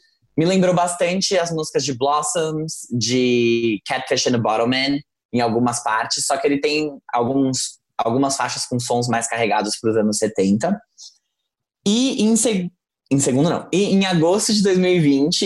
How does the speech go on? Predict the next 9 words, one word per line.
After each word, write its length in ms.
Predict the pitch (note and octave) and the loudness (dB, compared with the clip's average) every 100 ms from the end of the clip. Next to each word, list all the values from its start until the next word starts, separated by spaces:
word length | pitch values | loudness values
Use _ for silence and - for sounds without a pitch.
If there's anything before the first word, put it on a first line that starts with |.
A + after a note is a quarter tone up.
| - | 2
ele 160 | D#3 | 2
vai 140 | D#3+ E3 | 2 2
lançar 320 | F3 F3 D#3+ | 0 0 -2
o 40 | |
segundo 420 | D#3 E3 D3 E3 | 0 0 0 2
álbum 280 | F3 E3 E3 | 2 2 -2
dele, 340 | C3 A#2 A#2 C3 | 0 2 2 0
chamado 380 | - C#3 C3 C#3+ | -2 -2 -2 -2
Zeros, 880 | C3 A#2 A2+ G#2 A2+ E3 - - | -4 -2 0 4 4 2 -2 -10